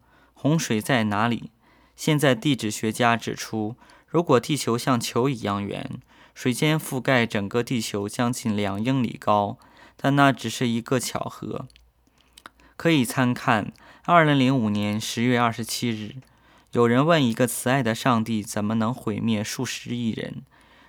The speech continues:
你将会答案感到震惊。二零零八年六月五日，考古学一直在对圣经说是。二零零八年十月二十三日，挪亚的今天。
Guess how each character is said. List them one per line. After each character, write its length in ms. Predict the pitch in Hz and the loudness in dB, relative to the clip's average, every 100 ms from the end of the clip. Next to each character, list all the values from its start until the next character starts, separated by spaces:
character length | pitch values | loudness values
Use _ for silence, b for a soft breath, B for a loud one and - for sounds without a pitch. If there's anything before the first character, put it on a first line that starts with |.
| b | b
你 100 | 120 | -4
将 260 | 117 135 139 | 2 2 2
会 240 | 147 120 | 2 2
答 140 | 104 | 2
案 300 | 104 113 113 | 2 2 2
感 200 | 104 104 | 0 -4
到 160 | 101 107 | -2 -4
震 320 | 104 - 107 | -4 -4 -4
惊。 440 | 107 - 104 104 110 _ b b b b b b b - | -4 -6 -6 -6 -12 _ b b b b b b b 0
二 160 | 151 | 4
零 100 | 151 | 6
零 160 | 143 139 | 4 4
八 280 | 147 143 131 | 6 6 6
年 280 | 110 110 | 4 2
六 200 | 120 123 | 2 2
月 120 | 107 101 | 2 0
五 140 | 101 - | -4 -10
日， 340 | 107 107 139 - _ b b | -10 -10 -12 -16 _ b b
考 240 | - 135 151 | 0 4 4
古 200 | 131 113 | 2 -2
学 320 | - 113 113 | 0 0 0
一 120 | 135 | -2
直 160 | 113 113 | -4 -2
在 220 | 131 117 | 0 2
对 240 | 117 107 | 0 -2
圣 260 | 110 135 113 | -2 -2 -2
经 240 | 113 113 | 0 -2
说 240 | - - 110 | -2 -4 -4
是。 360 | - 247 - _ _ _ b b b b b | -4 -6 -8 _ _ _ b b b b b
二 180 | 156 156 | 2 4
零 140 | 147 | 4
零 160 | 135 127 | 4 2
八 260 | 147 135 | 4 4
年 220 | 120 107 107 | 4 2 -2
十 280 | - 120 | -4 -2
月 100 | 120 | 2
二 160 | 117 107 | 4 2
十 100 | - | 0
三 320 | - 117 113 | -4 0 0
日， 260 | 107 107 135 b b b | -2 -8 -12 b b b
挪 200 | - 117 | -2 2
亚 180 | 135 107 | 4 2
的 120 | 104 | 0
今 280 | 101 - 117 | -4 -2 -2
天。 420 | 113 - 110 104 | -2 -4 -4 -4